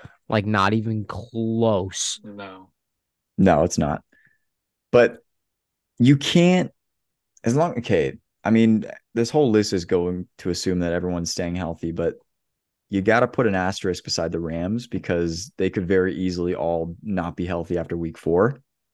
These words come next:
Speaker 1: And they
Speaker 3: So
Speaker 1: could, they could tank for Victor.
Speaker 3: But if they can keep it together and if everyone can stay fit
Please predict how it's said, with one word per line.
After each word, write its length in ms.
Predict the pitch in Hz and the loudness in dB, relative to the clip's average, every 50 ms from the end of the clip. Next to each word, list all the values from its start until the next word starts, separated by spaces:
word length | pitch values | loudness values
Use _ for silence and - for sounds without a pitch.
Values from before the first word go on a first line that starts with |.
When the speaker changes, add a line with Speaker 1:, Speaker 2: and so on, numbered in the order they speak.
| _ _ _ _ _ _ _ _ _ _ _ _ _ _ - - - | _ _ _ _ _ _ _ _ _ _ _ _ _ _ -10 -4 0
Speaker 1:
And 140 | 110 113 117 | 2 4 4
they 40 | |
Speaker 3:
So 400 | 113 95 87 87 85 104 104 85 85 | 4 4 6 6 6 6 6 6 4
Speaker 1:
could, 360 | 110 110 107 107 104 101 - - | 2 0 0 -4 -10 -14 -16 -6
they 160 | - 110 107 | -2 0 0
could 160 | 107 127 110 - | 2 0 0 0
tank 260 | - - 107 107 104 | -2 -2 -2 -2 -2
for 100 | - 120 | -4 -2
Victor. 420 | 110 147 160 - - - 151 - _ _ _ _ _ - - - _ - | 0 0 -2 -2 -4 -8 -10 -12 _ _ _ _ _ -20 -20 -20 _ 2
Speaker 3:
But 300 | 120 120 120 120 120 - _ _ _ _ _ _ _ _ _ - 101 - | 6 6 6 6 4 0 _ _ _ _ _ _ _ _ _ -18 -8 -6
if 140 | 104 104 - | -6 -2 0
they 140 | 110 107 104 | 2 0 2
can 400 | - 104 101 98 98 95 92 85 | 2 0 0 0 0 -2 -4 -6
keep 220 | - - 104 90 | -6 -6 -4 -4
it 80 | 110 92 | -4 -4
together 480 | 104 95 90 87 92 98 107 110 104 | -4 -2 0 0 0 0 0 0 0
and 320 | 98 92 90 90 90 90 90 | -2 -2 -4 -6 -4 -4 -4
if 180 | 90 90 - | -6 -6 -6
everyone 440 | 95 95 85 98 98 95 95 95 95 | -6 -6 -4 -4 -4 -4 -4 -4 -6
can 520 | - - 101 92 90 87 87 87 87 90 - _ _ _ _ _ _ _ _ _ _ _ _ _ _ _ _ _ _ | -6 -6 -6 -4 -4 -4 -4 -6 -6 -8 -12 _ _ _ _ _ _ _ _ _ _ _ _ _ _ _ _ _ _
stay 280 | - - - 92 92 | -14 -8 -6 -6 -6
fit 480 | 87 - - - 95 107 123 - - | -6 -4 -2 2 2 2 2 0 -6